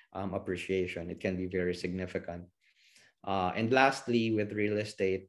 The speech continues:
you know, ang daming tax benefits. So, um, pag may stocks ka, meron kang capital gains, uh, sa real estate. Um, ayoko nang mag-go into the specifics, pero there's a lot of ways na,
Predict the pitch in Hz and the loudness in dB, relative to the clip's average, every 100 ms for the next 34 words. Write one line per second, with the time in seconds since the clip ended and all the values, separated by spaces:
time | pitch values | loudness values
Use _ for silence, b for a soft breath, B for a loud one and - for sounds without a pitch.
0 | _ 95 87 87 101 95 95 95 95 90 | _ -4 -2 -2 0 0 0 -2 -4 -4
1 | - 90 85 - 80 - - - - 92 | -4 -4 -4 -6 -10 -10 -14 -12 -4 -2
2 | 90 90 90 92 92 b b b b b | 0 0 -2 -6 -12 b b b b b
3 | 98 101 98 95 92 90 90 _ 107 107 | -4 0 0 0 -2 -4 -8 _ 2 4
4 | 104 101 98 107 - _ _ _ _ - | 6 4 0 -8 -16 _ _ _ _ -4
5 | 107 104 101 98 98 101 _ _ - - | 0 2 2 0 -4 -10 _ _ -6 2
6 | 147 147 - 123 113 101 101 104 107 110 | 2 2 2 4 4 4 2 0 -2 0
7 | 101 107 - 101 95 92 92 92 - - | 0 0 0 0 0 0 -2 -6 -10 -12
8 | _ 90 92 90 87 107 104 107 110 110 | _ -6 -4 -4 -4 0 4 4 4 2
9 | 110 104 95 95 - - b b b b | 2 4 4 2 -4 -20 b b b b
10 | _ _ - 90 87 90 - 110 123 123 | _ _ -6 -4 -4 -8 -2 4 6 6
11 | 123 127 120 110 113 107 104 104 101 101 | 4 4 4 4 4 4 2 0 2 2
12 | 101 95 98 - 98 98 - 90 - - | 0 -2 -4 -4 0 0 0 -4 -4 -2
13 | 95 98 95 98 104 104 107 107 110 - | 0 2 0 2 2 2 4 2 2 0
14 | 98 98 98 - 98 95 92 90 | 2 2 2 -2 -2 -2 -2 -4